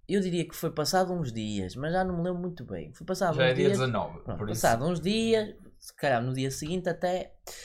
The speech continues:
Speaker 1: eh, parece que ele disse à família que
Speaker 2: E
Speaker 1: ia
Speaker 2: é
Speaker 1: ao
Speaker 2: a mesma
Speaker 1: Porto.
Speaker 2: foto. Eles tiveram dias para encontrar foto melhor.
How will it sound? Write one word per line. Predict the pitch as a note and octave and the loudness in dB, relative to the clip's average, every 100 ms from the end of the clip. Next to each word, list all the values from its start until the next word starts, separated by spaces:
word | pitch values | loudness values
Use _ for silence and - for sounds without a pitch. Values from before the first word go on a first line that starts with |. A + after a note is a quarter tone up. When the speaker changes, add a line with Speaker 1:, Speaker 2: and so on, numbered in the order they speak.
| - - - - | -12 -10 -10 -4
Speaker 1:
eh, | F#3 G#3 G#3 G#3 G#3 G#3 G3+ - - | 2 4 6 6 6 4 2 -6 0
parece | A#3+ G3 D#3+ D3 - - | 2 4 2 0 -6 -8
que | - A#3+ C4 C4 | -6 -2 -2 -4
ele | A3+ A#3 A#3 | 0 2 2
disse | F#3 E3+ F3+ | -2 -2 -2
à | F3+ | 0
família | G#3 A3 A#3+ C4 C4 C4 B3 | -2 -4 -4 -4 -4 -4 -8
que | - B3 | -6 0
Speaker 2:
E | |
Speaker 1:
ia | C4 | 6
Speaker 2:
é | C4+ B3+ | 8 6
Speaker 1:
ao | |
Speaker 2:
a | A#3+ | 8
mesma | B3+ G#3+ D4+ | 8 8 6
Speaker 1:
Porto. | |
Speaker 2:
foto. | - F4 E4 - | 6 4 4 -4
Eles | - - | -10 -8
tiveram | G4 F#4+ E4 D#4 | 2 6 6 6
dias | B3+ D4 F4 | 4 0 2
para | F4+ | 2
encontrar | E4 D#4 D4+ D#4 | 2 6 6 6
foto | F#4+ D#4+ - - | 6 4 4 -4
melhor. | D#4+ F#4 G#4 C#4+ - | 2 6 8 6 4